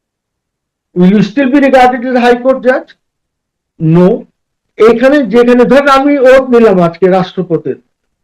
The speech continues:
আমার কিন্তু সাথে সাথে নিয়ে গিয়ে আমি ওখানে বসে পড়ি। You see, আমি যদি অ্যাজিউমই না করি অফিস,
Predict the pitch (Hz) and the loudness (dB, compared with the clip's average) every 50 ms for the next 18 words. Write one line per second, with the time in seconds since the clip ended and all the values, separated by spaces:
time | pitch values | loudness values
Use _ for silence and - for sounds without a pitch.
0 | _ - - - 208 247 262 254 254 226 226 - - 240 220 220 262 262 254 277 | _ -10 -6 -2 0 0 0 0 -2 -6 -6 -4 0 0 2 2 2 0 0 2
1 | 269 262 269 277 262 254 240 247 262 269 262 262 - - - - 175 214 262 262 | 0 2 2 2 2 4 4 4 4 2 0 -2 -8 -14 -18 -8 -2 0 2 2
2 | 240 233 240 247 240 226 226 233 233 220 175 185 202 202 226 226 220 226 156 131 | 2 2 2 4 2 4 2 2 2 2 2 2 2 2 2 0 0 0 -4 -6
3 | 127 123 - _ _ _ _ _ _ _ _ _ _ _ _ _ _ _ _ _ | -6 -8 -10 _ _ _ _ _ _ _ _ _ _ _ _ _ _ _ _ _
4 | _ _ _ _ _ - 185 156 - 233 165 - - - _ _ _ _ - 165 | _ _ _ _ _ -4 -4 -2 -2 -2 -2 -4 -6 -12 _ _ _ _ -8 -4
5 | 170 175 196 233 254 240 240 254 262 277 254 - - - _ _ _ _ _ _ | -2 0 0 2 0 0 0 -2 -2 -2 -4 -4 -6 -12 _ _ _ _ _ _
6 | - 175 160 160 - - - 214 226 240 285 320 359 349 320 262 196 165 - 160 | -4 -2 -2 -2 -4 -4 -2 0 0 2 2 2 2 4 2 2 0 0 -2 -4
7 | 147 139 143 143 143 147 147 - 143 131 | -2 0 0 0 0 -2 -2 -6 -10 -12